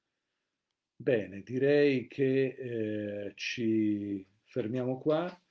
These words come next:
eh, ce ne andiamo ognuno a riflettere su quello che abbiamo letto. Vi suggerisco di continuare a rileggere, a riascoltare le, le cose che abbiamo,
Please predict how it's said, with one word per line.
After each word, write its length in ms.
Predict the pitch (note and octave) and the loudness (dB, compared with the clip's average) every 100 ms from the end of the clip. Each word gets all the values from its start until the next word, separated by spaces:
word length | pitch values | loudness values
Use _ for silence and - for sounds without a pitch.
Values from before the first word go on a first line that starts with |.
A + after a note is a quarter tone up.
| _ - _ - - _ - | _ -20 _ -20 -20 _ -14
eh, 960 | G#2+ G2 F#2 F#2 F#2 F2 F2 F2 E2+ - | -12 -10 -10 -10 -10 -8 -10 -10 -14 -16
ce 200 | - G2+ | -14 -12
ne 80 | |
andiamo 420 | F#2 G2 G2+ G2 F#2+ | -8 -4 -4 -6 -8
ognuno 460 | F#2+ G#2 G#2+ G2 | -8 -6 -6 -6
a 40 | F2+ | -10
riflettere 760 | F2 - A2+ G2+ - G2 F2 | -12 -4 -2 -2 -6 -12 -12
su 180 | - - | -12 -14
quello 200 | - G2 | -8 -6
che 120 | - | -6
abbiamo 220 | G2+ B2+ | -6 -2
letto. 300 | C#3 D3+ D3 | -2 -4 -6
Vi 140 | G#2+ A#2 | -8 -6
suggerisco 720 | - C3 A#2+ A#2+ C3 - A#2+ | -6 -6 -4 -2 -2 -4 -6
di 140 | G#2+ | -4
continuare 720 | G#2+ A2 G#2+ A2+ A2+ A2+ G#2+ G#2 | -4 -6 -6 -6 -4 -2 -2 -4
a 120 | G#2+ | -8
rileggere, 760 | G#2 G#2 G2 A#2+ G2+ G2+ F#2 | -6 -6 -4 -4 -4 -10 -12
a 40 | F2+ | -10
riascoltare 1200 | G2 F#2 - G#2+ F2+ - G2+ G#2 G2+ F#2+ F#2 - _ - - _ | -10 -10 -8 -8 -8 -6 -4 -2 -4 -6 -10 -16 _ -20 -20 _
le, 800 | A2 A2 B2 B2 G#2 F#2+ F#2+ F#2+ | -8 0 4 4 2 -2 -8 -8
le 300 | F#2 F#2+ F2 | -10 -12 -10
cose 340 | - B2 G2 F#2+ | -2 -2 -2 -8
che 140 | G#2 | -12
abbiamo, 680 | F2+ G2+ F#2+ F#2+ F2+ F2+ | -8 -8 -8 -10 -12 -14